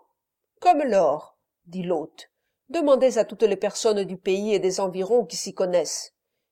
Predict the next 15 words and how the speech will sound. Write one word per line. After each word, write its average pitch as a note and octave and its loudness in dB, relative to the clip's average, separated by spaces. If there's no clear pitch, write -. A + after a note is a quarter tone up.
Et B3+ 0
d'ailleurs, A3+ 6
vous B3+ -4
le C#4 0
goûterez. » A#3+ 2
Et E3 -2
en F3+ 0
disant F3 -4
ces F#3 -4
mots, A3+ -6
il C4+ -2
retourna C4+ -4
vers F#3+ 2
la E3 2
compagnie. « E3 -6